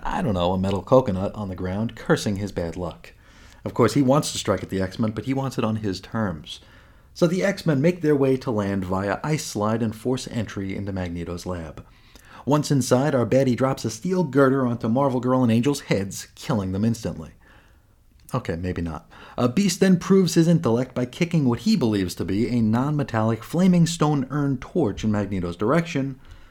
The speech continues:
to which Mags reminds him that there are billions of atoms of iron in stone. So, whoops. Cyclops is the next to try and attack, but Quicksilver zooms by to knock him off his game,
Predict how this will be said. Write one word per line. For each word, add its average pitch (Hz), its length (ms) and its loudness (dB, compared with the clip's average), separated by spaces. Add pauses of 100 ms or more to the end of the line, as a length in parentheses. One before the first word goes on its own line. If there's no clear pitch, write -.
(240)
to 226 100 2
which 165 380 2
Mags 131 320 2
reminds 107 380 0
him 104 80 0
that 104 160 -2
there 127 180 -2
are 135 80 -2
billions 120 640 0
of 98 120 -2
atoms 98 320 0
of 110 180 0
iron 101 460 -2
in 95 240 -4
stone. 90 600 -6
So, 92 380 -6 (260)
whoops. - 420 -6 (580)
Cyclops 123 560 2
is 104 60 -8
the 127 100 2
next 170 240 2
to - 80 0
try 127 200 2
and 110 80 2
attack, 127 460 -4
but 170 160 -2
Quicksilver 139 480 0
zooms 139 340 4
by 127 200 0
to 123 80 2
knock 104 260 0
him 101 80 -2
off 92 160 -4
his 110 140 -4
game, 113 480 -2